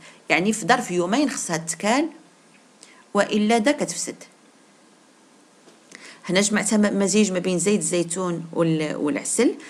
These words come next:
حتى كنحصلوا على، آه، يعني خليط متماسك. كونت منه جوج ديال لي بودان اللي مررتهم في الزنجلان في السمسم، وقطعتهم على شكل فقاس بشكل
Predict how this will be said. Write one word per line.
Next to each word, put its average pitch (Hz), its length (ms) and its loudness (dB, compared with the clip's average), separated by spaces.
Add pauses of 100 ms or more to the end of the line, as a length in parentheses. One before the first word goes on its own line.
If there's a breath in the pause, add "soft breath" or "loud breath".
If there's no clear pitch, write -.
(140 loud breath)
حتى - 220 2
كنحصلوا 233 580 0
على، 165 420 0 (200)
آه، - 680 -10 (180)
يعني 147 280 -6
خليط 226 560 2
متماسك. 196 760 0 (440 loud breath)
كونت 254 360 2
منه 185 360 0
جوج 214 260 -2
ديال 175 200 -2
لي 156 80 -2
بودان 147 400 0
اللي 220 180 2
مررتهم 220 680 0
في - 120 -8
الزنجلان 180 600 -2
في - 60 -8
السمسم، 185 520 -2 (720 loud breath)
وقطعتهم - 720 0
على 180 200 2
شكل 226 260 -2
فقاس 220 500 0
بشكل 302 440 -2